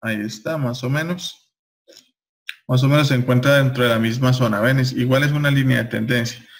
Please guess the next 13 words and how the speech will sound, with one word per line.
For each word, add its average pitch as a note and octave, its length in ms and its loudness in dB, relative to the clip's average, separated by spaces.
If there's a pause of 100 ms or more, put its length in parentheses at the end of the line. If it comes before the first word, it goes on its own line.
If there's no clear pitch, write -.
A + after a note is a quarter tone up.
(220)
Si - 140 -4
la A#2+ 120 2
trazo A#2+ 320 0
de G#2+ 140 2
acá C3+ 640 2
o A#2+ 60 -10
la B2 160 -6
trazo A#2+ 320 -4
de A2+ 100 0
acá, C#3 540 -4
igualmente B2+ 640 -6
sigue A#2 260 -8
siendo B2+ 460 -6